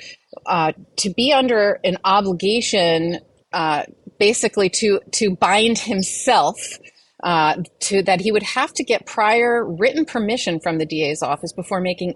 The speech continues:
any disclosures relating to the existence, nature, or content of any communications or records or documents that related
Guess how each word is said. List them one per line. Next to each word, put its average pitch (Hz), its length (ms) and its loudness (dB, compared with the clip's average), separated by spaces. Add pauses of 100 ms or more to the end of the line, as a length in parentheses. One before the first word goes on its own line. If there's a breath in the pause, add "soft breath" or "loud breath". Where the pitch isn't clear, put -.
any 233 280 0
disclosures 160 800 -2
relating 160 580 0 (460 loud breath)
to 175 380 4
the 170 100 2
existence, 220 840 0
nature, 185 460 0
or 175 140 -4
content 214 580 -4
of 165 160 -4
any 175 160 -2
communications 175 800 0
or 208 80 0
records 180 380 0
or 175 80 -2
documents 156 680 -2
that 175 140 0
related 156 560 0